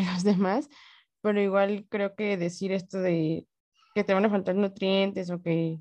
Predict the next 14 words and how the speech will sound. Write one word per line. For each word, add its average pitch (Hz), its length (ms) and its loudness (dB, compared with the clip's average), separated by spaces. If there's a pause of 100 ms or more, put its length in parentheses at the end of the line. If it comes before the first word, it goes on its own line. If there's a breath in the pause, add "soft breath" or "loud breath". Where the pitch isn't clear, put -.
(120)
criticar 190 480 2
a 202 80 6
alguien 196 240 2
porque 180 260 -6
es 180 60 -4
vegetariano 180 680 0
o 180 40 -2
vegetariana, 180 680 0 (480 loud breath)
pues 180 160 -4
tampoco 180 320 0
es 214 80 2
muy 196 160 6
<laughs> - 0 -
amable, 196 400 6